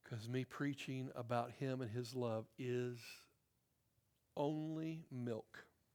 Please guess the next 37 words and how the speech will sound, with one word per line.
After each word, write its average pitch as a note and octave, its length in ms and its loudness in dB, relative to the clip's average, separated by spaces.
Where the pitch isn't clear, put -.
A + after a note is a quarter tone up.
And B2+ 160 2
the B2+ 40 4
meat D3+ 280 8
of D3+ 100 6
God's D3+ 340 8
word C#3+ 300 4
is A#2+ 140 0
when A#2 160 0
you B2 180 0
take C#3 380 -2
the C#3+ 100 0
word C3+ 240 0
yourself A#2 560 -2
and A2 140 -4
you A#2 100 0
begin A#2 460 -2
to A2+ 200 -2
digest B2 680 2
it B2 100 0
and A#2 160 -4
chew B2 300 -2
on A#2+ 120 2
it A#2 60 -2
yourself A#2 560 -4
and A#2 100 -4
begin A#2+ 400 0
to B2 200 -4
understand B2 640 -2
the A2+ 40 -4
ver-, A#2 180 -4
I've D3 240 4
covered A#2+ 340 2
one C3+ 520 2
little D#3+ 300 4
attribute C3+ 460 0
of B2+ 100 -4
God. A2+ 260 4